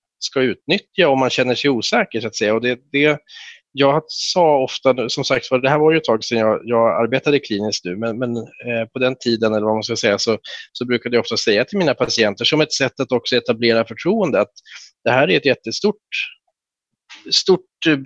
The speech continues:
beslut som vi tar nu i samband med att vi ska gå in i en behandling, till exempel. Och är det så att du känner att du vill ha en, en annan bedömning, så, så, så, eh, så kommer jag skriva en remiss dit du väljer att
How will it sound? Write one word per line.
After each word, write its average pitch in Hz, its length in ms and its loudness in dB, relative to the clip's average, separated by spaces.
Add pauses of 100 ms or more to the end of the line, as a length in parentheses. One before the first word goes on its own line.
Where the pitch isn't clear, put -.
(140)
beslut 160 500 4
som 165 160 0
vi 165 60 4
tar 135 240 2
nu 127 120 2
i 123 60 2
samband 120 320 2
med 123 80 2
att - 120 -4
vi 123 80 0 (240)
ska 123 260 0
gå 123 140 0
in 117 120 2
i - 20 2
en 113 60 -2
behandling, 107 440 0
till 113 80 -14
exempel. 104 420 -10
Och 107 180 -8
är 131 140 0
det 123 80 0
så 131 120 0
att 120 80 -2
du 131 120 -2
känner 139 720 0
att 131 100 -6
du 127 120 -2
vill 120 160 0
ha 113 260 4
en, 113 200 0 (960)
en 143 80 0
annan 170 320 2
bedömning, 110 460 0
så, 117 260 0
så, 120 400 -2
så, 117 380 -2
eh, 98 60 -4 (840)
så - 220 -14
kommer 143 200 -2
jag 127 100 4
skriva 127 280 -2
en 156 240 0 (180)
remiss 120 400 -2 (340)
dit 123 180 -2
du 113 120 0
väljer 104 320 2
att 98 140 0